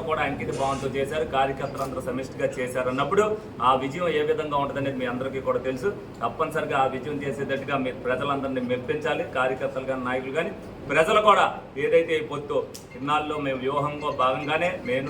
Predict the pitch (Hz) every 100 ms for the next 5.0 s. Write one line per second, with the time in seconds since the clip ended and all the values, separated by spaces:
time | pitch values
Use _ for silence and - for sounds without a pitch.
0 | 131 127 135 139 139 131 123 123 123 117
1 | 131 131 131 131 135 139 196 - - -
2 | 123 139 170 185 156 196 160 - - 131
3 | 110 - 156 135 131 135 135 147 151 147
4 | 143 - - 196 190 - 180 175 165